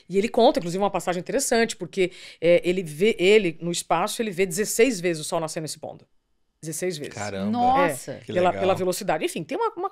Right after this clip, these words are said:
Speaker 1: uma parte
Speaker 2: Hum.
Speaker 1: super curiosa. A gente, naquele momento da entrevista, foi, foi super bacana. E aí, em novembro, novembro, eu recebi uma ligação dele dizendo assim, "Isabela, eu vi que você tá dispensada da Globo, et cetera e tal.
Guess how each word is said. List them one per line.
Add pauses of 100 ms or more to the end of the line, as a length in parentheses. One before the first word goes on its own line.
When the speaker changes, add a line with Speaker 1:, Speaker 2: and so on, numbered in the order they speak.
(140)
Speaker 1:
uma (200)
parte
Speaker 2:
Hum. (120)
Speaker 1:
super
curiosa. (480)
A
gente,
naquele
momento
da
entrevista,
foi,
foi
super
bacana.
E
aí,
em
novembro, (1120)
novembro,
eu
recebi
uma
ligação
dele
dizendo
assim,
"Isabela, (580)
eu
vi
que
você
tá
dispensada
da
Globo,
et
cetera
e
tal.